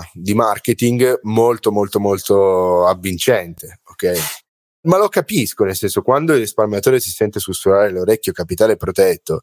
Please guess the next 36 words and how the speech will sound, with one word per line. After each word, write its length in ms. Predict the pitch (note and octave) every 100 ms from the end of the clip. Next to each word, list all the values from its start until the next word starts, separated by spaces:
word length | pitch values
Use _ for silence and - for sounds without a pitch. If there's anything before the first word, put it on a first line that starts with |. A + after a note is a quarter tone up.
| _ _
e 100 | F2+
vengono 480 | G2 A2 A#2 G#2+ F#2+
taciuti 480 | F2+ - B2+ B2+ G#2+
determinati 920 | G2 F#2+ F2+ F#2+ F#2+ F#2+ G2+ F#2 E2
rischi, 600 | - G2+ F2+ - F2 E2+ - - - - -
capisco 480 | - - F3+ G3+ -
che 140 | A#2 G#2+
sia 260 | A2+ G2
attraente 720 | F#2+ - G#2 G2+ G#2 G#2+ G2+
come 220 | - G2
opportunità 540 | F#2 - F#2+ F#2+ F#2 F#2+
di 100 | F#2
investimento, 800 | F2 F2 - F#2 F2 D#2+ - D2+
posto 300 | - E3 -
che 420 | - A2 F#2+ - _ _ _ _
fo-, 340 | - - A#2
fino 260 | - C#3 D3
a 60 |
qualche 280 | - A#2+ -
tempo 260 | - A2+ G#2
fa 140 | D3
erano 260 | A#2 G2 F2 _
pure, 360 | A2+ A2+ A2 G2 _ _ _
alcune 420 | G#2+ A2+ - C#3+
cose 320 | C3+ C3 A#2+ A#2
nei 140 | G#2+
certificati 580 | A2 - G2+ G#2 B2 A2
erano 180 | G2+ G2
interessanti, 680 | F2+ G#2 G2 A#2+ A#2+ -
soprattutto 540 | - F2+ G2 - A2 G#2+
in 60 |
un 120 | G2 F#2
ambiente 400 | F#2+ G2 F#2 F#2
di 100 | F2+
tassi 360 | F#2+ - F#2+
zero, 420 | E2+ A2 G2+ F2+